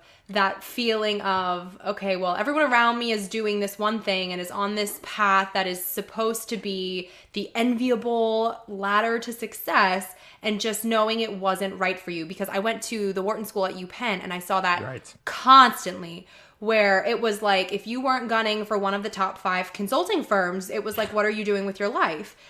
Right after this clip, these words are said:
Speaker 1: And I was like, "Well, I would rather," like, I just knew from the start, I'm like, "I would literally rather, uh, watch grass grow than do accounting every single day of my life."
Speaker 2: <laughs>
Speaker 1: And people thought I was crazy when I would, when I started my blog back in college.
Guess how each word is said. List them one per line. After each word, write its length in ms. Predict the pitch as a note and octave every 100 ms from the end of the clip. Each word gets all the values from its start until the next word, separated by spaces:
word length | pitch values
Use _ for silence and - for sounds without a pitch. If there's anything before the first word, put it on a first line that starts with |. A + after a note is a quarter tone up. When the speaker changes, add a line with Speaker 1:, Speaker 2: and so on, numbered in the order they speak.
| -
Speaker 1:
And 160 | - D#4
I 80 | E4+
was 100 | F4
like, 180 | F4
"Well, 160 | E4 D#4+
I 100 | D4
would 180 | D#4+ D#4
rather," 480 | C#4+ C#4+ E4 E4+ E4+
like, 120 | C#4+ D4+
I 80 |
just 160 | D4 C#4+
knew 140 | D4
from 160 | C#4+ C#4
the 80 | C#4
start, 260 | C#4 C#4
I'm 80 | G#3+
like, 140 | G3 G3+
"I 80 |
would 140 | A3+ A3+
literally 320 | B3 C4+ C4+
rather, 560 | G#3+ G#3 G#3+ G#3+ G#3+ -
uh, 360 | - F#3+ G#3 G3
watch 320 | G3 G3+ G3+ -
grass 340 | F#3 F#3 -
grow 420 | - C#4 C4+ D4
than 260 | A3 G#3+ G3+
do 180 | G#3+ F#3
accounting 520 | - G3 F#3+ A#3+ C#4+
every 220 | C#4 C#4
single 260 | C#4 D4 D4
day 180 | C#4+
of 100 | C#4+
my 140 | C#4+ C#4+
life." 420 | C#4+ D4 D#4+ -
Speaker 2:
<laughs> 320 | C3 C#3+ B2+
Speaker 1:
And 140 | B3+ B3
people 340 | D4+ D4 D#4+
thought 240 | C#4+ C4+ B3+
I 120 | A#3
was 200 | G3+ -
crazy 720 | - - D#4 D4 B3 F#3+ C3+
when 160 | G3 G#3+
I 200 | G#3+ G#3
would, 240 | G3+ F#3 -
when 180 | G#3+ G#3
I 60 |
started 260 | G3+ A3 G3+
my 140 | F#3+
blog 540 | F#3 G3+ G#3+ D#3 D#3+ -
back 240 | G3 F3+
in 120 | E3+
college. 720 | E3 C#4+ A3+ F3 E3+ F#3+ -